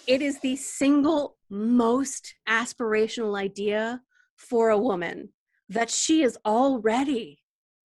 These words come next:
enough, that she is allowed to and capable of enjoy pleasure just as she is right now, today, without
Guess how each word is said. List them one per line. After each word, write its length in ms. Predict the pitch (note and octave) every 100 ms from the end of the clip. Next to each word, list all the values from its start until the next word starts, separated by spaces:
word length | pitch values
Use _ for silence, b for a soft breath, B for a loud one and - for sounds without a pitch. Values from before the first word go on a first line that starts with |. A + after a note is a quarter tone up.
| _ _
enough, 760 | A3+ A#3 A#3+ A#3 - - - _ _ _ -
that 160 | A3
she 240 | - C#4+ C#4
is 120 | A3+
allowed 680 | - G#3 G3+ G3+ A3+ C#4 C4+
to 420 | - D#4+ E4 F4 -
and 300 | G3 F#3+ -
capable 540 | C4 C#4+ D4+ D#4 D4
of 320 | G#3+ G#3 G#3
enjoy 560 | G3+ G#3 F#3 G#3 A#3+ C#4
pleasure 840 | - - D#4 D#4+ G#3 F3+ F#3 F3+ b b b b _
just 400 | - B3 B3 -
as 120 | D#4+
she 240 | - E4 B3
is 260 | G#3 G3+
right 420 | F3 F#3 G3+ C#4 D4+
now, 360 | A#3+ G#3 G#3
today, 640 | G3+ A3 F3+ A#3+ A#3 G#3+ F#3+
without 560 | F#3+ G3+ G#3 A3+ G#3